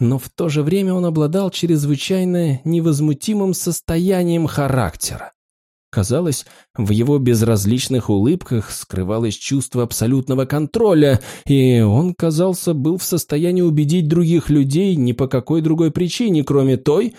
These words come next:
что именно он так сказал. "Он что,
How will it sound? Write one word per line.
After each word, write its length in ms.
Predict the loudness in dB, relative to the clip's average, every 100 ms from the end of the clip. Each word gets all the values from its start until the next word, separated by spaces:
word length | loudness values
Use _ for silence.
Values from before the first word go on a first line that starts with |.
| -14
что 320 | -12 -2 0
именно 640 | 0 -2 0 0 0 -2 -4
он 280 | -4 -4 -4
так 180 | -8 -10
сказал. 560 | -8 -4 -4 -4 -8 _ _ _ _ _ _
"Он 200 | -4 -4
что, 380 | -4 0 2